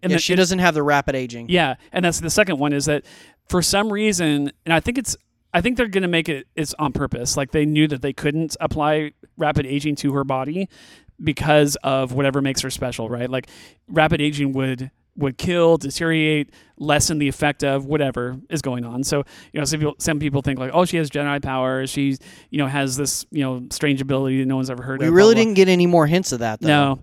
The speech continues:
Speaker 2: There were no more hints.
Speaker 1: And I, I, I almost wonder if they, if the, the fact, like, 'cause I keep asking myself, "Why? Like, why wouldn't you put rapid aging in this girl? Like, she's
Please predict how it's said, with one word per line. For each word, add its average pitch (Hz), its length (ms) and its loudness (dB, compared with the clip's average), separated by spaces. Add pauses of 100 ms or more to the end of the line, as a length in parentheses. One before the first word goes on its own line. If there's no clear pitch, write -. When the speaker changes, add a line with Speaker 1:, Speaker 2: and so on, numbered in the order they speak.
(140)
Speaker 2:
There 143 160 0
were 151 80 0
no 151 120 2
more 151 240 0
hints. 139 400 -6
Speaker 1:
And 180 200 0
I, 175 200 2
I, 180 100 2
I 170 120 0
almost 196 300 0
wonder 170 240 2
if 151 100 2
they, 151 380 0
if 160 160 -2
the, 147 280 2
the 151 140 -4
fact, 170 380 0
like, 156 200 -6 (160)
'cause 185 120 -2
I 196 100 6
keep - 180 -2
asking 185 260 0
myself, 143 420 0 (160)
"Why? 139 420 -4 (220)
Like, 156 160 2
why 156 120 6
wouldn't 165 280 0
you 135 200 -2 (260)
put 147 160 0
rapid 139 300 -2
aging 131 280 -2
in 127 100 -4
this 127 140 -6
girl? 131 260 -2
Like, 127 220 -6 (260)
she's 160 240 -4